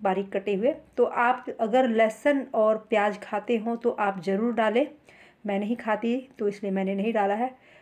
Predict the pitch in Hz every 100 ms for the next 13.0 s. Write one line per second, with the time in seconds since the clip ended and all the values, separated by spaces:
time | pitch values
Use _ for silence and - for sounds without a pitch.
0 | _ - 240 254 240 233 240 233 233 247
1 | 202 214 - 214 196 196 214 208 196 214
2 | 220 226 202 233 - 262 302 - _ -
3 | 170 170 220 247 233 294 - _ - 202
4 | 202 208 196 202 190 202 247 214 185 196
5 | 208 196 226 240 - 196 190 185 180 185
6 | 180 185 185 185 - - - - - -
7 | 233 240 269 277 254 269 262 247 262 240
8 | 262 277 277 - _ _ _ _ - 175
9 | 220 220 285 269 233 226 - 220 202 190
10 | 185 - 202 220 226 233 226 - 180 190
11 | 196 196 _ _ _ _ _ _ _ _
12 | - 220 240 - 294 285 - 233 247 254